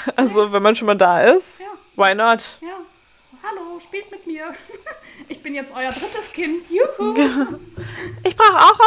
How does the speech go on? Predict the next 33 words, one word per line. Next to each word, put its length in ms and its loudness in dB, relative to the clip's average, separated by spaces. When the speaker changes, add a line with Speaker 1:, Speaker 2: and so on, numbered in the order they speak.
Speaker 1:
Aufmerksamkeit. 800 0
Bitte, 260 0
bitte, 260 -2
bitte. 240 -2
Danke, 280 0
danke, 260 0
danke.“ 240 -2
Speaker 2:
Richtig. 580 -16
Genau 220 -8
Speaker 1:
„Vergiss 220 0
Speaker 2:
so 60 -4
wird's 160 0
Speaker 1:
mich 100 0
nicht.“ 100 0
Speaker 2:
laufen. 500 -12
So 60 -18
ist 160 -16
es 120 -14
ja 140 -12
schon. 360 -12
Ich 140 -16
schreib 300 -8
dem, 240 -12
meinem 320 -6
besten 280 -10
Freund 260 -8
ja 80 -10
schon 180 -12
jeden 260 -6
Tag 220 -6
Nachrichten 560 -8
und 320 -10
wenn 140 -10